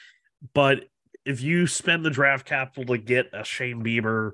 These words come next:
or a Corbin Burns, and then you whiff on the guys behind them, it's, it's hard to make up because in the end, that one starter that you have at the front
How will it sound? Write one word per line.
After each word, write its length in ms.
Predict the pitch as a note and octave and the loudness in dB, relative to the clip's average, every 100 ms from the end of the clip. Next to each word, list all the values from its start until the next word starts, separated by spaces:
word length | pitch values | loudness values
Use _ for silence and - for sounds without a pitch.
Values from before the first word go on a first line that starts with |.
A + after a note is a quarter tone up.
| - - - - _ _ | -10 -16 -16 -16 _ _
or 200 | C3 B2 | 2 2
a 40 | |
Corbin 520 | A2+ - C#3+ B2+ A#2+ G#2 | 0 -2 4 4 4 0
Burns, 600 | A2+ A2 G#2+ G#2 G#2 - - - - _ | 0 0 0 -6 -12 -18 -20 -20 -20 _
and 140 | C#3 C#3+ | 4 4
then 120 | C3 | 4
you 540 | B2+ C3 B2+ B2+ B2 _ | 6 6 6 2 -2 _
whiff 560 | B2 A#2 C3 C#3 - | -2 6 6 6 2
on 340 | - B2+ A#2+ A#2+ | -4 0 0 -2
the 100 | A2+ | -2
guys 360 | A2+ A#2+ B2 | 2 4 4
behind 440 | A#2+ A2+ A#2+ A#2 B2+ | 0 -6 -4 -4 0
them, 260 | C#3 C3+ | 0 0
it's, 300 | B2+ B2 - | 0 0 2
it's 180 | D3+ C#3 | 0 2
hard 240 | - D#3 D3 | 4 4 6
to 60 | |
make 220 | C#3+ C3+ | 2 2
up 180 | G3 G#3+ | 0 0
because 500 | - A#2 A2 G#2+ - - - - _ _ | -4 -4 -2 -4 -8 -16 -20 -20 _ _
in 200 | C3 C#3+ | -4 2
the 160 | C#3 C#3+ | 4 6
end, 400 | D#3 C#3+ C3+ B2 | 6 2 -4 2
that 200 | B2+ A#2+ | 2 2
one 300 | A#2 B2+ C3 | 0 0 0
starter 500 | - - C3 C3 B2+ | -4 0 2 4 4
that 220 | B2 A2+ | 2 0
you 140 | A2+ A2+ | -2 -4
have 200 | B2 A#2 | -4 -4
at 60 | |
the 80 | A2+ | -12
front 380 | - B2+ B2+ | -6 -2 -2